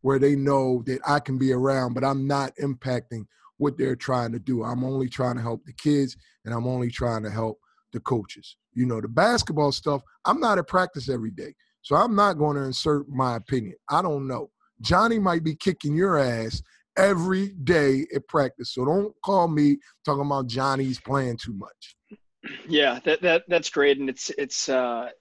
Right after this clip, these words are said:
Speaker 2: it's the same way as the pros, and sometimes I think aspiring pros and aspiring collegiate athletes forget.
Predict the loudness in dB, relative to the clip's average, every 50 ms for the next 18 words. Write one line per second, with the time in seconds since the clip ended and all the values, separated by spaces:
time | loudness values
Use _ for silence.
0 | _ _ _ _ _ _ _ _ _ -14 -12 -10 -8 -6 -4 -2 0 2 2 2
1 | 2 2 2 2 2 2 2 0 -4 -8 -4 0 2 2 2 2 0 -4 -8 -8
2 | -10 -8 -6 -4 -4 -4 -4 -4 -6 -10 -8 -8 -8 -8 -10 -12 -14 -14 -8 -4
3 | -2 -2 -2 -2 -4 -8 -8 -4 -4 -2 -4 -4 -6 -8 -10 -8 -4 -2 -2 0
4 | -2 -4 -6 -8 -6 -6 -4 -4 -4 -4 -2 -2 -2 -2 -4 -8 -12 -10 -10 -14
5 | -10 -6 -2 -2 -2 -2 -4